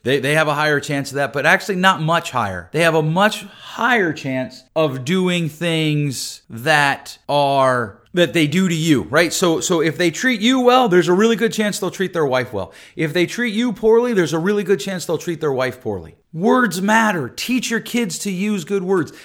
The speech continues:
Teach your kids to use words that build other people's up. Teach your kids to use words that help other people. Are you a person who's constantly telling your friends, "Hey, I appreciate this about you, I appreciate that about you"? I gotta tell you, I'm not there yet. I wish I was.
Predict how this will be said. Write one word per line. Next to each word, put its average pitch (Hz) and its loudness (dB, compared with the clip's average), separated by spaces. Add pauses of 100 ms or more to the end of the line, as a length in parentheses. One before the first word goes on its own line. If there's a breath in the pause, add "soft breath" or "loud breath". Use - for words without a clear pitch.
(120)
Teach 202 -6
your 185 -6
kids 196 -6
to - -10
use 175 -6
words 160 -6
that - -8
build 156 -8
other 139 -6
people's 123 -8
up. 123 -4
Teach - -4
your 202 -2
kids 180 -4
to 175 -10
use 165 -4
words 147 -4
that 131 -4
help 151 -2
other 131 -4
people. 117 -10 (260)
Are 202 4
you 196 0
a 180 0
person 180 0 (160 loud breath)
who's 185 -4
constantly 175 -4
telling 170 -6
your 156 -2
friends, 151 -4
"Hey, 160 0
I 156 2
appreciate 151 -4
this 151 -4
about 139 -4
you, 139 0
I - 0
appreciate 143 -6
that 131 -2
about 113 -6
you"? 113 -8 (260 loud breath)
I 156 -6
gotta 208 2
tell 202 0
you, 175 0 (300 loud breath)
I'm 190 6
not 185 6
there 185 4
yet. 117 -2
I 139 -2
wish 190 2
I 196 0
was. 160 -2